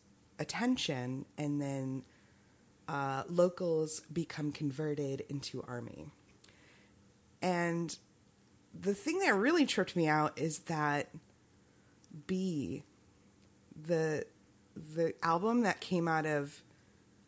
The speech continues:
covid times and that was expressing all of this difficulty and pain that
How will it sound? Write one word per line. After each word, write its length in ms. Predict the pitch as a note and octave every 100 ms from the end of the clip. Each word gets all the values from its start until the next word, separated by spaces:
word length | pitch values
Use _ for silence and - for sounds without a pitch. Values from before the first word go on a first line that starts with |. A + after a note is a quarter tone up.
| - - -
covid 440 | - F#3 F3+ F3+ E3
times 800 | E3+ E3 D#3 D3+ D3 D3 D3 -
and 540 | A#2+ C3+ C3 C3 C#3 - - - - - -
that 220 | C#3+ -
was 280 | C#3 C#3 -
expressing 680 | D3 - - E3 - D#3 D3
all 160 | C#3+
of 160 | C#3+ C3
this 460 | C3+ C#3 - - - - - - - -
difficulty 880 | E3 - D#3+ D#3+ D3+ - D3+ D3
and 220 | - C#3+ -
pain 840 | - - D#3 D3 D3 C#3+ C#3+ C#3+ - - - - - - - -
that 220 | - D3